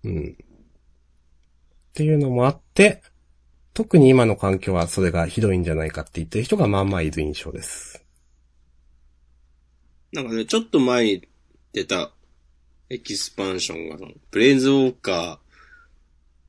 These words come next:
Speaker 2: ーいっぱいいるみたいな。
Speaker 1: はい。
Speaker 2: あれって今も
Speaker 1: マシマシモリモリみたいな。はい、今のスタンダードなんで。
Speaker 2: うん。
Speaker 1: あれが、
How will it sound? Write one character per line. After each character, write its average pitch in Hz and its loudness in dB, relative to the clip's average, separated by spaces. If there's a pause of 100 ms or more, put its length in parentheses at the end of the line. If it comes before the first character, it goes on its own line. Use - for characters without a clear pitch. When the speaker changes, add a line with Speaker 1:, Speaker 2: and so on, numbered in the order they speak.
(180)
Speaker 2:
ー 113 2
い - -2
っ - -12
ぱ 104 4
い 101 4
い 107 4
る 98 4
み 92 -2
た 85 -4
い 80 -6
な。 76 -6
Speaker 1:
は 71 -10
い。 - -16 (400)
Speaker 2:
あ 147 4
れ 233 8
っ - 2
て 131 0 (100)
今 226 6
も 123 6
Speaker 1:
マ 113 2
シ - 2
マ 117 6
シ 110 4
モ 107 2
リ 101 0
モ 101 -2
リ 98 -2
み 90 -4
た 92 -14
い 95 -16 (200)
な。 - -10
は 151 6
い、 139 0
今 156 8
の 98 2
ス 104 -4
タ 120 4
ン 107 2
ダ 104 4
ー - 0
ド 87 0
な 80 2
ん 82 -2
で。 82 0
Speaker 2:
う 95 -4
ん。 - -14 (840)
Speaker 1:
あ 147 -2
れ 165 6
が、 190 2